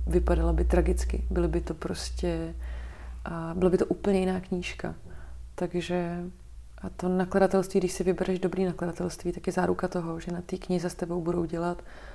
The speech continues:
lidi, kteří jsou profíci ve svém oboru.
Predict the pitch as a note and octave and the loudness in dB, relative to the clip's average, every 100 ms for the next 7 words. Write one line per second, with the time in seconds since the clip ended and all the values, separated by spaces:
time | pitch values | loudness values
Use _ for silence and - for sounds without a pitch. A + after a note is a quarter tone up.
0 | - F3+ E3 F3 - D#3+ - F3 E3 - | 0 2 2 0 -4 -6 -4 -2 -4 -2
1 | F#3 - F3+ - F3 - F#3 - E3 D#3+ | -2 0 -2 0 -2 0 -2 -2 -2 -2
2 | E3 | -4